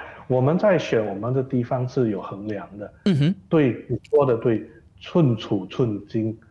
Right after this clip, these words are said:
Speaker 2: 嗯哼。
Speaker 1: 所以我们在选的那个地方，我们就会看那个地点，
Speaker 2: 嗯。
Speaker 1: 那个地点有没有足够的空间给我们发展。
Speaker 2: OK。
Speaker 1: 而且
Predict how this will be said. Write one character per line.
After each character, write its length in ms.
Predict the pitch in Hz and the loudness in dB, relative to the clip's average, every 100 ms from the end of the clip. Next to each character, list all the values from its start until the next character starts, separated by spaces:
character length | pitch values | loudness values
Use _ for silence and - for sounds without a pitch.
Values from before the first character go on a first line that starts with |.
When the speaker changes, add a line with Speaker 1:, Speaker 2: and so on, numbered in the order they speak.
| - | -2
Speaker 2:
嗯 180 | 160 131 | 2 2
哼。 120 | 127 | 2
Speaker 1:
所 220 | 131 147 | 4 6
以 160 | 165 123 | 6 4
我 80 | 107 | 2
们 160 | 107 131 | -2 0
在 120 | 151 | 0
选 340 | - - 104 104 | 0 -2 -2 -4
的 180 | 110 - | -8 -4
那 160 | 131 | -4
个 160 | 123 117 | -2 -2
地 180 | 117 120 | -2 -4
方， 260 | 123 120 | -2 -4
我 120 | 123 101 | -4 -6
们 120 | 101 | -8
就 120 | - | -4
会 140 | 120 113 | -2 -2
看 340 | - 131 95 - - - | -2 -4 -4 -10 -20 -16
那 120 | - 117 | -10 -4
个 360 | 127 113 107 - - _ - _ | 0 0 -2 -8 -18 _ -20 _
地 160 | 214 175 | 2 4
点， 280 | 143 107 92 90 - _ - | 4 0 -2 -14 -20 _ -4
Speaker 2:
嗯。 180 | 147 120 - _ - - - | 0 0 -4 _ -20 -12 -2
Speaker 1:
那 200 | 135 127 | 0 2
个 140 | 127 113 - - - _ _ - | 0 0 -6 -20 -20 _ _ 2
地 160 | 190 | 4
点 220 | 151 117 | 4 2
有 100 | 110 | 0
没 100 | 107 | -4
有 60 | 120 | -4
足 280 | 113 113 113 | -2 -4 0
够 160 | 143 | 0
的 80 | 117 | 0
空 260 | - 120 123 | -2 -4 0
间 180 | 127 123 | 0 0
给 160 | 110 | -2
我 80 | 95 | -4
们 160 | 90 90 | -10 -10
发 200 | 117 113 | -4 -4
展。 180 | - - - - | -4 -10 -12 -6
Speaker 2:
OK。 380 | 139 - 110 156 - | -4 -2 0 0 0
Speaker 1:
而 140 | 135 | -2
且 360 | - 123 107 | 0 -2 -2